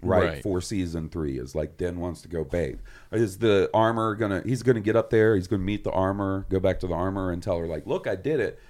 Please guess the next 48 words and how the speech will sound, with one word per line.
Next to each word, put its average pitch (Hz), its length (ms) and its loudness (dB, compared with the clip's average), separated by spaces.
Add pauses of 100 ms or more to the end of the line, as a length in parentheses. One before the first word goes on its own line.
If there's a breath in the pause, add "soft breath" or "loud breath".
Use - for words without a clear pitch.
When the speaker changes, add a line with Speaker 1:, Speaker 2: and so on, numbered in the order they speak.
(140 soft breath)
Speaker 1:
And 92 80 -10
she's 101 180 -10
like, 90 200 -2
"You 98 60 -8
did 101 200 0
the 92 80 2
whole 101 240 2
creed?" 117 480 -2 (160)
And 92 80 -4
he's 90 120 -4
like, 85 200 -2
"Mm-hmm." 107 380 -12 (340)
And 98 140 -10
she's 101 160 -8
like, 92 180 0 (100)
"The 107 260 0
entire 117 480 4
creed, 95 440 2
front 95 240 -2
to 87 60 -12
back." 85 420 -2 (540 soft breath)
And 95 100 -6
then 104 120 2
he 117 120 0
remembers 90 560 -2
that 90 160 0
the 80 80 -4
last 95 420 2
little 92 160 0
bit 95 220 0
of 101 100 0
it 101 120 0
got 82 240 -4
cut 95 240 0
off 85 400 -2 (380 soft breath)
'cause 87 240 -2
he 87 40 -6
fell 92 300 2
in 90 80 -2
the 80 80 -2
water. 95 480 2 (340 soft breath)
And 87 100 -14
she's 92 100 -14
gonna 92 140 -4
be 82 60 -4
like, 82 160 -6
"Sorry, 98 380 0
bro, 82 340 -4